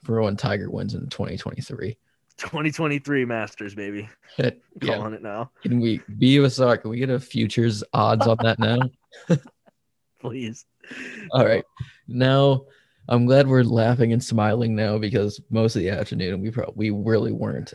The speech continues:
Speaker 1: Um, getting into this week's action, Max Homa, the hometown L A kid, wins at Riviera, pretty much, like,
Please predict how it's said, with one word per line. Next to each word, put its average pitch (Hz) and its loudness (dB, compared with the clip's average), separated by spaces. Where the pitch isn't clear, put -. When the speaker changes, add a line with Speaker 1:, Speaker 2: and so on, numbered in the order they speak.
Speaker 1:
Um, 98 -2
getting 123 2
into 110 -4
this 101 -8
week's 98 -8
action, 107 0
Max 123 2
Homa, 117 4
the 110 0
hometown 113 4
L 104 6
A 104 6
kid, 101 2
wins 104 2
at 98 -2
Riviera, 104 0
pretty 104 -4
much, 101 -4
like, 95 -4